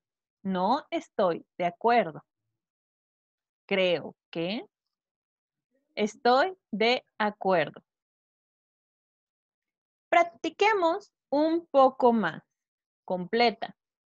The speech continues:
las conversaciones según lo que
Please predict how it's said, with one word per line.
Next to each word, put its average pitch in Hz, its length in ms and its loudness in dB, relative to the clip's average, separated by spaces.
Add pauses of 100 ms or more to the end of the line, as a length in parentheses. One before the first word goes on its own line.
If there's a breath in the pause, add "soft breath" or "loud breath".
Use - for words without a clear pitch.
(140)
las 214 260 -2 (200)
conversaciones 240 1160 -6 (460)
según 220 460 -4 (160)
lo 180 140 -6
que 220 280 -4